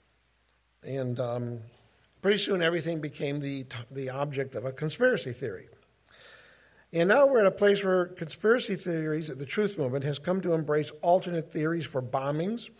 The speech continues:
assassinations, election outcomes, U F O phenomena, the weather, economic upheaval, failures within the news media, and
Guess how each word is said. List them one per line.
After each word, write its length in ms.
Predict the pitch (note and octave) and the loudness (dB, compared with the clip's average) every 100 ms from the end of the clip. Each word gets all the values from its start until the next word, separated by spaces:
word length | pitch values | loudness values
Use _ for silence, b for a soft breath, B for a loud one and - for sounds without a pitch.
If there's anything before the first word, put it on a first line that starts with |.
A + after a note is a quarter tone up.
| B B - | B B -6
assassinations, 1120 | D3 - D#3 D3+ E3 C#3+ C#3 C3 F3+ G#3+ E3 D3 | -2 0 0 0 -2 -4 -4 -4 -8 -10 -6 0
election 420 | D3+ F3 - D#3 | 2 2 0 0
outcomes, 600 | D3+ D3+ C#3+ C3+ E3 F3 B B | 0 -2 -4 -4 -6 -10 B B
U 260 | C#3 F#3 G3+ | -2 2 4
F 140 | F#3+ | 2
O 160 | F#3 F#3 | 0 -2
phenomena, 680 | - C#3+ C3+ B2+ C3+ F3 A3+ B B _ | -2 -2 0 0 -2 -4 -8 B B _
the 100 | D3 | -2
weather, 580 | D3 F#3+ F3 E3 A3+ - - - | 4 6 6 2 0 -6 -6 -2
economic 560 | D#3+ F3+ F3 F3 - | 0 2 4 2 2
upheaval, 640 | E3 D#3+ C#3+ B2 B2+ F#3 B B B B | 0 0 -4 -6 -6 -8 B B B B
failures 540 | - F3+ F#3+ A3 F3+ D#3+ | -4 4 6 6 4 2
within 300 | D3+ E3+ F3+ | -2 -2 0
the 80 | |
news 280 | D#3+ G3 E3 | 0 0 -2
media, 420 | D3 A#2+ C3 C#3+ C3 - | -4 -4 -4 -6 -10 -8
and 240 | C#3 D3 | -6 -6